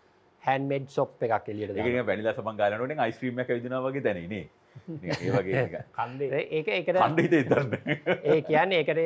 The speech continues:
Speaker 1: වැලියු එකක් දීලා තිනවා. අපි අර මෙතුමා කිව්වා වගේ, ආ, මේකෙන් වැලියු ඇඩ් ප්‍රොඩක්ට් හදන්න ඕන. දැන්
Speaker 2: ඔව්.
Speaker 1: අපිට පුළුවන් හඳුන් කූරක් හදන්න පුළුවන්
Speaker 2: ඔව්.
Speaker 1: වැනිලා වලින්. දැන් ඒ වගේ තමන් දැන් එයා ප්‍රශ්න එකක්.
Speaker 2: හ්ම්.
Speaker 1: ඒ වගේ දේවල් මේ වැනිලා ගෑවිච්ච තැන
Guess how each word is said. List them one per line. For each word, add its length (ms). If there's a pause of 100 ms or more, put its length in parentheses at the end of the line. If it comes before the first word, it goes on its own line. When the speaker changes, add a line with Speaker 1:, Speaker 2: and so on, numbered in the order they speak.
(140)
Speaker 1:
වැලියු 280
එකක් 300
දීලා 260
තිනවා. 220
අපි 160
අර 140
මෙතුමා 340
කිව්වා 280
වගේ, 280 (460)
ආ, 240
මේකෙන් 520
වැලියු 300
ඇඩ් 180
ප්‍රොඩක්ට් 420
හදන්න 280
ඕන. 100
දැන් 140
Speaker 2:
ඔව්. 120
Speaker 1:
අපිට 220
පුළුවන් 280
හඳුන් 280
කූරක් 340
හදන්න 300
පුළුවන් 180
Speaker 2:
ඔව්. 80
Speaker 1:
වැනිලා 300
වලින්. 240 (360)
දැන් 200
ඒ 180
වගේ 240
තමන් 320
දැන් 180 (200)
එයා 240
ප්‍රශ්න 360
එකක්. 220
Speaker 2:
හ්ම්. 160 (580)
Speaker 1:
ඒ 160
වගේ 260
දේවල් 280
මේ 100
වැනිලා 400 (300)
ගෑවිච්ච 600
තැන 280